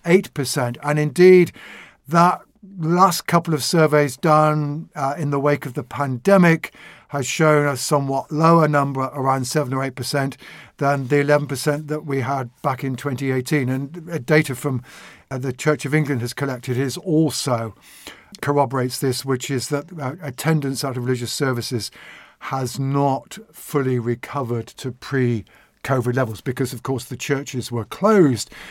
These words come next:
uh, for quite a lot of lockdown. Somewhat controversially, indeed, a case in Scotland, uh, that, uh, wasn't decided until the lockdown ended, uh, said that actually the, uh, government had been wrong in doing that. But, uh,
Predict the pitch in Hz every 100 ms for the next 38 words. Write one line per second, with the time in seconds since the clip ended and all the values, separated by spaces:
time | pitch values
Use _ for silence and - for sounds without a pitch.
0 | - - 131 131 123 139 123 - 123 113
1 | 123 123 - 123 147 - 170 151 - 147
2 | 143 139 139 131 151 131 135 127 123 139
3 | 123 135 120 - 156 131 120 120 123 -
4 | - - - - 117 127 139 135 - _
5 | 233 180 143 127 135 160 123 - 143 127
6 | 123 127 131 120 123 131 117 131 123 135
7 | 143 127 120 - - - 131 123 - 139
8 | 123 127 117 - 120 117 117 127 156 120
9 | 131 202 139 117 117 120 123 123 127 123
10 | 110 147 139 117 104 - 143 131 165 -
11 | 143